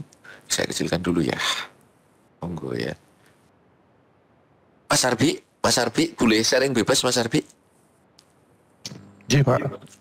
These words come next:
Speaker 1: Iya, Mas Arbi, kalau melihat kayak begini gitu ya, Mas Arbi diberikan waktu dua kali dua puluh empat jam gitu. Khusus untuk membaca, Mas, tidak, anu, tidak browsing, tidak browsing, tidak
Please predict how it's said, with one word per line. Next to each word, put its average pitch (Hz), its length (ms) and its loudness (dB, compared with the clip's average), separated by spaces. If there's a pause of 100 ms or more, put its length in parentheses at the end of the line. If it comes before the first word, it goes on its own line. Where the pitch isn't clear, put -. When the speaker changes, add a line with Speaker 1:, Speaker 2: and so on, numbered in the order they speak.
Speaker 1:
Iya, 78 160 0 (320)
Mas 80 160 0
Arbi, 76 240 2
kalau 85 320 2
melihat 80 320 2
kayak - 400 0
begini 80 720 0
gitu 104 240 4
ya, - 80 -6 (400)
Mas 85 160 0
Arbi 90 320 2
diberikan 90 560 0
waktu 90 400 2
dua 101 320 4
kali 110 240 2
dua 90 240 4
puluh 107 240 2
empat 101 240 0
jam 76 400 0
gitu. - 240 2 (1700)
Khusus 170 240 4
untuk 170 240 2
membaca, 135 400 2
Mas, 110 320 -2 (240)
tidak, - 320 2
anu, 139 240 0
tidak - 320 0
browsing, 76 480 2 (320)
tidak - 320 0
browsing, 73 480 2 (400)
tidak - 320 0